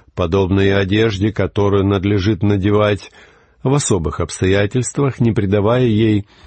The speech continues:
особого значения. Для таких людей их вера — это лишь застывшие ритуалы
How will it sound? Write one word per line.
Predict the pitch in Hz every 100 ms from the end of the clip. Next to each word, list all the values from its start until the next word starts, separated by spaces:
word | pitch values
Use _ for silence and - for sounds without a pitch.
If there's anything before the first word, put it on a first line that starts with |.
| - - -
особого | 101 - 95 95 90
значения. | 95 92 - 87 80 76 71 - - _ _ - - - - -
Для | 117 147
таких | 175 196 170
людей | 180 160 175 170
их | 131 147 147 151
вера — | 147 170 156 151 147 -
это | 151 143 139 139 131 117
лишь | 135 131 - - - -
застывшие | 107 123 - 147 120 - 127 120 113 - -
ритуалы | 113 113 127 139 170 101 78